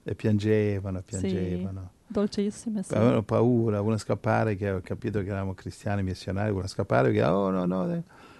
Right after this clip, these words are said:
Speaker 1: Perché, sai, i, i soliti religiosi, specialmente gli evangelisti, li condannano all'inferno.
Speaker 2: Sì.
Speaker 1: Attenzione, evangelisti, che il Signore non manda voi all'inferno se non avete
Speaker 2: Infatti,
Speaker 1: Gesù.
Speaker 2: mi ricordo che tante di loro dicevano:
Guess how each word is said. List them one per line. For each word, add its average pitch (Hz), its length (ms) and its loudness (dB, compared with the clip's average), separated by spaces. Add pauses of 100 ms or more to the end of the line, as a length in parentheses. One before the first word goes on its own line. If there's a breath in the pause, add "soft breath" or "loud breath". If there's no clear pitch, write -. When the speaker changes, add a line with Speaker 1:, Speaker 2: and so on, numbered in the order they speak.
(160 loud breath)
Speaker 1:
Perché, 107 300 4
sai, 101 500 4
i, 98 220 0
i 104 40 -4
soliti 113 360 4
religiosi, 101 640 2
specialmente 101 440 -4
gli 92 80 0
evangelisti, 92 720 -2 (280 loud breath)
li - 80 -2
condannano 104 600 2
all'inferno. - 680 0 (360 loud breath)
Speaker 2:
Sì. - 220 -14 (300)
Speaker 1:
Attenzione, 131 400 6
evangelisti, 107 580 6
che - 100 0
il 95 60 0
Signore 110 240 2
non 101 80 2
manda 101 220 2
voi 104 160 4
all'inferno 90 560 -4
se - 120 -6
non 92 140 -2
avete 92 260 -2
Speaker 2:
Infatti, 87 180 -2
Speaker 1:
Gesù. 85 160 -8 (160)
Speaker 2:
mi 220 160 -2
ricordo 214 480 2
che 190 160 -2
tante 208 320 0
di 202 120 0
loro 190 200 0
dicevano: 185 800 -2